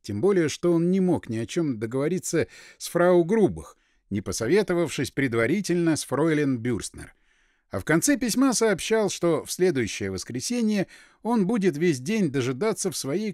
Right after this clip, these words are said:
комнате, пусть даст хоть какой-то знак, что согласна исполнить его просьбу о свидании или, по крайней мере, объяснить ему, почему эта просьба невыполнима.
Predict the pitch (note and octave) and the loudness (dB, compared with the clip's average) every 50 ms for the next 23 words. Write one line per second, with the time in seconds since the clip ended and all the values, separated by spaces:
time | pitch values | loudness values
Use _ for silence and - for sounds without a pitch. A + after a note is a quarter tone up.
0 | - - - F#3 F#3+ F3 E3 D#3+ D3+ C#3+ - D3 B2+ - _ _ _ _ _ _ | -8 -6 0 2 2 2 4 2 0 0 -2 -4 -4 -4 _ _ _ _ _ _
1 | _ - G#3+ B3+ C4+ A3+ D#3 C#3+ G3+ A#3 A#3 F3 - - - G#3+ A#3+ G3+ - F3+ | _ -6 -2 -2 0 0 0 2 2 2 2 2 0 -2 -2 -2 -2 -2 -2 -4
2 | E3 - - G3+ G#3+ - - F#3+ D#3+ A#2 G#2 A2+ B2 C#3 D3+ D3 C3+ - - - | -4 -2 0 -2 -2 0 0 0 0 0 0 0 0 0 0 0 -2 -4 -6 -8
3 | - B2+ A#2+ A2 - C3 B2 A#2+ E3 G#3 A3 F#3 - E3+ D#3 C#3+ - - - G#3 | -6 -4 -4 -2 0 -2 -2 0 0 0 0 0 2 2 2 2 2 0 -2 -2
4 | G#3 G#3+ F#3+ F3 B2+ - C3+ C3 C3 A#2+ G2+ - F3 G#3+ A3+ G3 E3 D#3 E3 C#3 | 0 0 0 0 -2 -2 -2 -2 -2 -2 -2 -2 -2 0 0 0 0 0 0 0
5 | A#2+ - - A#2 A#2 B2 G3+ A3 G#3+ G3 F#3+ A3 A#3+ A#3+ - - D#3+ - G3 G3+ | 0 -2 -2 -4 -2 -2 0 0 2 2 0 0 -2 -2 -2 -4 -4 -2 -2 0
6 | G3 F3 D#3+ E3+ F#3 F#3 F3+ D3 - - - - - - - - - - A2+ A2+ | 0 0 0 2 4 4 4 2 2 -4 -20 -20 -20 -20 -18 -12 -10 -8 -8 -4
7 | C3+ F3+ F#3+ - - D#3+ D#3+ E3+ D#3+ D3 A2+ - B2 B2 A#2 A#2 A2+ F#2+ - A2+ | -2 0 0 0 0 0 0 2 2 0 -2 -4 -6 -4 -4 -4 -4 -4 -6 -6
8 | - - A2+ A2+ E3 G#3+ A3+ F#3+ - - A2+ - - - C#3+ F#3+ F#3 D3 B2 C#3 | -6 -4 -4 -2 -2 0 0 -2 -2 -2 -4 -6 -4 0 0 2 0 0 -2 -2
9 | D3+ C3+ C3 D3 F3 E3+ - F#3 F#3 F#3 F#3+ F#3+ G3+ F#3 A2+ E2 C#2 | -2 0 0 0 0 0 0 0 0 0 0 0 0 0 -2 -4 -8